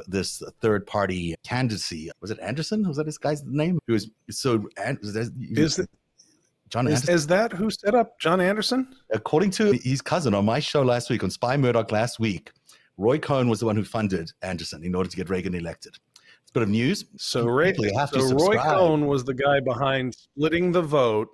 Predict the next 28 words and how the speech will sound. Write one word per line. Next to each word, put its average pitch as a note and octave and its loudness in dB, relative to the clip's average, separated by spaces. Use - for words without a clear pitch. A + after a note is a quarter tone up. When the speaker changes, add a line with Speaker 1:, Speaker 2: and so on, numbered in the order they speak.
Speaker 2:
And G#2+ -6
so, A2 -2
so - -4
you C3 0
had, C3 -2
let C#3+ -2
me F#3+ -2
get A3+ -8
this G3+ -4
straight. B2 -2
So - -4
you C#3+ 0
had B2+ -2
naval E3 2
officer, C3+ 0
nuclear D#3+ 2
P C3+ -2
H A#2 -2
D, G#2+ -4
deep B2+ -4
stater, G#2 -2
Jimmy B2 -2
Carter G2 -2
in G2 -10
the G2 -6
Speaker 1:
Mm-hmm. F2 -2
Speaker 2:
White D#2+ -6
House. E2 -8